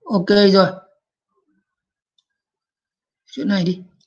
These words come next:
À, sân khấu một nhá. Sân khấu hai. Ok, hơi bị lệch một tí. Để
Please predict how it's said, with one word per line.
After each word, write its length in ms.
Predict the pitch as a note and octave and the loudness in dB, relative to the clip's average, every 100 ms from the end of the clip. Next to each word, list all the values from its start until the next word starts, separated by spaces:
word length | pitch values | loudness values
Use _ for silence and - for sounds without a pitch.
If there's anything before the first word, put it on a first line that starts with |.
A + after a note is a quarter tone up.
| _ _ _ _ _ _ _ _ _ _ _ _ _ _ _ _ _ _ _ _ _ _ _ _ | _ _ _ _ _ _ _ _ _ _ _ _ _ _ _ _ _ _ _ _ _ _ _ _
À, 80 | G3+ | -8
sân 180 | F3+ B3 | -2 0
khấu 180 | B3 F#3+ | 2 2
một 320 | G#3 G3+ F#3 A#3 | 4 4 2 0
nhá. 200 | A#3+ A#3+ - _ _ _ | 0 -2 -6 _ _ _
Sân 200 | - B3+ | -6 -6
khấu 240 | - F#3+ G3+ | -4 -2 0
hai. 480 | G3+ G3+ G3 F#3+ F#3 - D4+ A#3 _ _ _ - | 2 2 2 -2 -4 -14 -20 -20 _ _ _ -20
Ok, 340 | F#3+ F3 G3 F#3 E3+ - A#3 - | -18 -12 -10 -10 -12 -16 -14 -10
hơi 100 | F#3 | -8
bị 100 | F3 | -6
lệch 140 | F3 | -6
một 100 | E3 D#3+ | -6 -6
tí. 260 | F3 A#3+ - _ _ _ _ _ _ _ _ | -4 -6 -12 _ _ _ _ _ _ _ _
Để 80 | _ | _